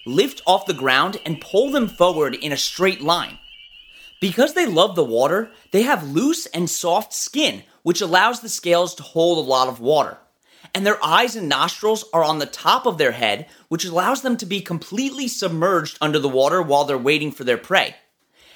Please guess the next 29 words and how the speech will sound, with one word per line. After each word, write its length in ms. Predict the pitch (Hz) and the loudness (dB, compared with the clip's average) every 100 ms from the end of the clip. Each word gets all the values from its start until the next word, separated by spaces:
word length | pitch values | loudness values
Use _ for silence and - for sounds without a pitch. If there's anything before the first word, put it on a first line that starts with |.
| - | -10
And 120 | 196 | -6
you've 200 | 196 190 | -6 -4
probably 400 | 196 262 269 294 | 0 0 0 -6
seen 340 | 240 - 180 196 | -6 -6 -6 0
them 180 | 175 165 | 0 0
in 120 | 139 | -4
some 320 | - 156 170 | -4 -4 -4
form 320 | - 147 147 | -4 -2 0
of 140 | 131 - | 0 0
pop 280 | 151 147 | 0 0
culture 400 | - 208 233 151 | 0 0 0 0
as 180 | 127 113 | 0 0
well. 360 | 151 160 - - _ _ - | 2 2 0 -18 _ _ -4
There 160 | 185 208 | 0 2
are 80 | |
multiple 560 | 180 156 196 208 170 165 | 2 2 2 2 -2 0
movies 420 | 156 156 131 120 | 0 0 -2 -4
just 300 | - 151 - | -2 -2 -2
called 500 | - 165 165 135 123 139 | 0 2 4 0 -2 0
Anaconda. 640 | 143 123 165 165 110 - _ _ _ _ _ _ _ - | 0 2 2 2 0 -14 _ _ _ _ _ _ _ -2
They're 180 | 190 | 0
also 320 | 170 214 - 330 | 2 2 0 -2
portrayed 540 | 233 196 - 175 190 | 0 0 2 2 2
in 140 | 185 | 0
South 320 | 151 147 180 190 | 0 2 2 0
American 500 | 160 160 156 139 123 | 0 0 0 -2 0
myths 340 | 147 151 - - | -2 -4 -8 -2
as 220 | 113 107 | -2 -2
shapeshifters, 1080 | - - 214 214 - 196 - 185 190 - | -6 -2 -2 -4 -6 -6 -2 -2 -2 -6